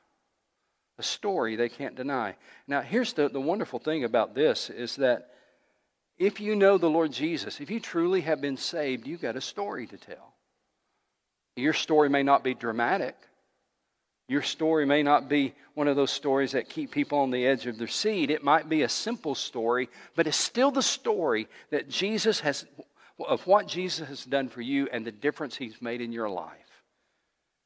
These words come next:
I really appreciate a football, a former football coach, now announcer, named Tony Dungy.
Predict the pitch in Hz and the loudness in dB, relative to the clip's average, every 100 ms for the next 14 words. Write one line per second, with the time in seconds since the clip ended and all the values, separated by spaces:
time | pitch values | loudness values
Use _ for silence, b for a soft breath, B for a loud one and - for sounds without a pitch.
0 | _ _ _ _ _ - 160 131 143 147 | _ _ _ _ _ 4 4 6 4 4
1 | 117 110 123 - 147 135 - 120 113 - | 4 -2 -10 -8 -6 -4 -2 -2 -2 -6
2 | - 117 170 - 120 113 101 - 175 123 | -14 -6 -2 0 2 0 -2 -2 -2 -2
3 | 95 143 113 110 98 - 110 113 113 127 | -6 -8 -4 -4 -4 -4 -4 -4 -4 0
4 | 120 107 131 113 - 104 107 104 - 151 | 0 0 -2 -2 -4 -8 -6 -8 -10 -6
5 | 143 127 110 107 90 - _ | -4 -4 -4 -6 -8 -18 _